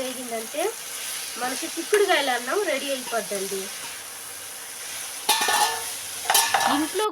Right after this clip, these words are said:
కూరగాయలు లేని సమయంలో ఎమర్జెన్సీకి మనకి ఆకలి వేసిందంటే ఈ మారిగ చేసుకొని తినొచ్చండి.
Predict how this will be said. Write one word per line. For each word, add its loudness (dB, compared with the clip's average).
కూరగాయలు 4
లేని 2
సమయంలో 0
ఎమర్జెన్సీకి 2
మనకి -2
ఆకలి 2
వేసిందంటే -2
ఈ -4
మారిగ 0
చేసుకొని -4
తినొచ్చండి. -2